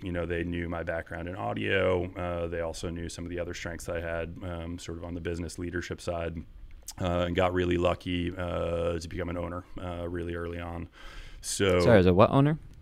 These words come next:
Speaker 1: Uh, uh, owner of the multimedia company.
Speaker 2: Oh, got it.
Speaker 1: Yeah. Um, and so had some incredible partners, uh, mentors, but really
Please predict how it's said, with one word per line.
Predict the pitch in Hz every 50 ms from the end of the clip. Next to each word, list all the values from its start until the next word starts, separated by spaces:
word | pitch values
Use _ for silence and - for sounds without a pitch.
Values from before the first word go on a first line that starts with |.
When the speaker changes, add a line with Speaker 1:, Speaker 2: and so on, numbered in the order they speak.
| - - - - - - -
Speaker 1:
Uh, | 104 98 90 85 87 87 87 - -
uh, | 95 90 87 87 87 87 - - - - -
owner | 101 92 90 87 85 85
of | 85
the | 92 95 98 101
multimedia | 101 95 90 - - 95 - - - - -
company. | - - - - -
Speaker 2:
Oh, | 120
got | - - 92 -
it. | - - -
Speaker 1:
Yeah. | - - - - - - - - - - - -
Um, | - 90 87 87 87 87 87 85 85 87 90 90 92 95 98 - - -
and | 98 92 90 90
so | - - - 98 90 90 87 90 87 90 87 90
had | - - 95 90 87 90 90 85 85 90 - -
some | - - 95 90 87 87 95
incredible | 98 90 85 - 92 90 87 87 87
partners, | - 117 131 120 - 123 117 110 107 95 - - - - 98
uh, | 90 87 87 87
mentors, | 90 92 92 95 95 90 - 92 90 90 85 87 90 -
but | - 90 90 90
really | 95 95 92 95 92 92 92 90 90 90 90 87 -